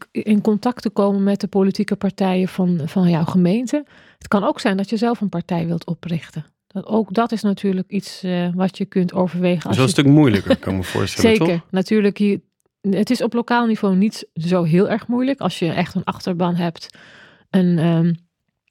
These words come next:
Speaker 1: een aansprekende partijnaam hebt en je, je hebt ook, ehm, bekendheid in, in, eh, in je gemeente, zou dat ook nog een stap kunnen zijn. Ik weet ook dat sommige burgemeesters, als zij heel graag wilden, dat in de cursus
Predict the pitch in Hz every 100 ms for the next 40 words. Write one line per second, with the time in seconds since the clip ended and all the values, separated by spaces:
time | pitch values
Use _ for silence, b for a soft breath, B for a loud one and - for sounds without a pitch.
0 | _ - - 214 208 202 - 214 208 208
1 | 196 185 190 - 190 185 185 180 175 175
2 | 180 - 190 185 - 185 175 196 - -
3 | 185 180 - 170 175 180 180 170 - 185
4 | - 170 208 247 254 302 - 226 220 226
5 | 214 214 214 214 208 208 202 190 190 185
6 | 185 B B B B - 175 175 180 190
7 | 185 185 180 - 165 - 160 160 156 151
8 | 156 202 - 170 165 185 190 - 190 190
9 | 180 180 180 180 175 175 185 175 180 180
10 | 202 - 185 - 190 190 180 180 185 180
11 | 165 190 185 185